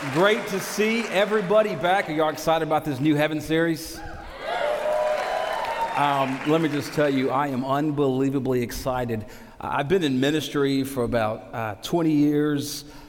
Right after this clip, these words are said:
Uh, I've been part of a lot of different churches, great churches, and I can't remember a time where I have gone through a Heaven series. And it doesn't mean I didn't teach on it, 'cause I'm not always the greatest listener, um,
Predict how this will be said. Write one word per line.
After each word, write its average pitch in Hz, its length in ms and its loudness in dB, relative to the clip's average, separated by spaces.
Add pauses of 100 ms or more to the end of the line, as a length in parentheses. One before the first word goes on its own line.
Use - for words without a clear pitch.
(140)
Uh, 110 260 -4
I've 117 120 -2
been 117 120 -2
part 131 220 -2
of 110 80 -6
a 107 40 -4
lot 120 240 0
of 123 80 -6
different 120 300 -6
churches, 139 880 -2 (340)
great 139 300 2
churches, 135 680 0 (420)
and 131 120 0
I 127 80 0
can't 202 320 -2
remember 147 720 0
a 127 140 -4
time 135 500 -2
where 123 100 0
I 120 60 0
have 117 380 -4
gone 127 340 -2
through 123 160 0
a 113 100 0
Heaven 113 460 -2
series. - 800 -6 (640)
And 120 340 0
it 131 60 -2
doesn't 151 200 2
mean 151 100 0
I - 20 -2
didn't 120 300 -2
teach 156 260 0
on 170 160 -2
it, 240 100 -12 (160)
'cause 107 100 -12
I'm 120 120 0
not 127 100 2
always 120 240 0
the 113 80 -6
greatest 107 340 -2
listener, 196 440 0 (460)
um, 110 400 0